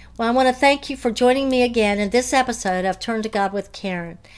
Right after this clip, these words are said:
This is Karen Jane Casey, author, speaker, podcaster, domestic violence victim advocate, and ambassador for Christ. Stay tuned for Turn to God with Karen every Monday morning at six o'clock Eastern Standard Time.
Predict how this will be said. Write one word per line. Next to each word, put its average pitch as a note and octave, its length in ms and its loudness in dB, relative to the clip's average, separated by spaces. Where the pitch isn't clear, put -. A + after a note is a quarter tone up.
This E4 200 4
is D4 100 0
Karen D4 360 0
Jane B3+ 260 0
Casey, G3+ 720 -4
author, A#3+ 460 2
speaker, A3 720 -4
podcaster, F#3+ 880 -4
domestic B3+ 480 2
violence A3+ 520 0
victim B3+ 420 -2
advocate, G#3 800 -6
and A3 140 0
ambassador G#3 500 2
for F#3+ 160 -8
Christ. F3+ 540 -6
Stay D#4+ 260 8
tuned E4+ 300 0
for A3+ 100 -2
Turn D4 260 -2
to E4+ 80 -2
God B3+ 240 6
with A#3 160 -4
Karen G3 420 -4
every D4+ 280 4
Monday A3 300 0
morning G3 440 -2
at G3+ 140 -2
six C#4+ 200 -6
o'clock A3+ 560 -2
Eastern G#3 380 -6
Standard F#3+ 440 -4
Time. - 360 -16